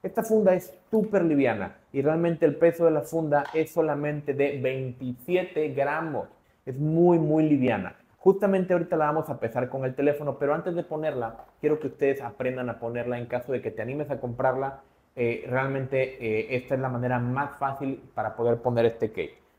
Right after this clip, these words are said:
Primero que nada, aquí tienes tu iPhone quince Pro Max o cualquiera que vayas a usar. Lo ideal es primero insertar la parte izquierda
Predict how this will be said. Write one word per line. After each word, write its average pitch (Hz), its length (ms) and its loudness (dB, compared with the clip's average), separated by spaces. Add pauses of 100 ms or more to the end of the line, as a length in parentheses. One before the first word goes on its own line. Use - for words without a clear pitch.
Primero 240 280 4
que 190 120 2
nada, 151 500 0
aquí 127 160 -8
tienes 131 220 -6
tu 131 80 -2
iPhone 123 240 -2
quince 131 240 -2
Pro 156 120 -2
Max 196 220 -2
o 120 140 -2
cualquiera 131 360 2
que 135 100 0
vayas 131 220 2
a 139 40 -4
usar. 151 300 -2 (120)
Lo 196 260 6
ideal 196 400 8
es 170 120 2
primero 156 500 0
insertar 165 640 0
la 143 180 0
parte 143 380 -2
izquierda 151 840 2